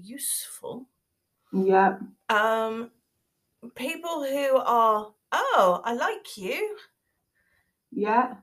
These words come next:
Speaker 1: Yeah, you're not much use, but you are lovely,
Speaker 2: <laughs>
Speaker 1: so you fit into that pot. And
Speaker 2: Yeah.
Speaker 1: then you kinda have the random nutters.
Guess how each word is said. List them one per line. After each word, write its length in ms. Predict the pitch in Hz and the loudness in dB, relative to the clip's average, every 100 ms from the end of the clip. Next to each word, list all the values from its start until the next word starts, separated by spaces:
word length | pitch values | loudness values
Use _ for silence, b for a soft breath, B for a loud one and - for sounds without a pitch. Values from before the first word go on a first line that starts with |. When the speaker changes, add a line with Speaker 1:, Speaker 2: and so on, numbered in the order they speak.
| _ | _
Speaker 1:
Yeah, 400 | 240 240 247 349 | -4 0 0 0
you're 200 | 320 339 | -4 -8
not 280 | 370 359 330 | -6 -6 -4
much 300 | 370 - - | -6 -6 -10
use, 540 | 247 247 240 330 330 | -6 -6 -6 -6 -6
but 220 | - 269 254 | -4 -6 -4
you 180 | 277 | -2
are 240 | 302 302 262 | 4 4 4
lovely, 840 | 254 233 233 - 196 190 262 339 | 4 4 0 -2 0 2 0 -4
Speaker 2:
<laughs> 20 | |
Speaker 1:
so 240 | - - 277 | -4 -2 -2
you 180 | 262 294 370 | 2 4 6
fit 180 | 302 302 | 4 2
into 260 | 285 302 | 0 -4
that 260 | 277 262 - - | 2 0 0 -10
pot. 500 | 185 180 - - - b b b _ | -6 -4 -6 -10 -12 b b b _
And 180 | 294 302 | -4 -4
Speaker 2:
Yeah. 140 | 285 277 - | -4 -8 -4
Speaker 1:
then 260 | 320 330 330 | -2 -2 -8
you 100 | 330 | -12
kinda 280 | - 339 330 | -8 -6 -6
have 460 | 302 302 285 269 | -4 -2 -4 -6
the 420 | 285 285 277 262 - | -8 -6 -6 -10 -8
random 520 | 254 277 277 285 285 | -2 0 0 -4 -4
nutters. 560 | 311 311 - 175 175 | -4 -4 -6 -6 -6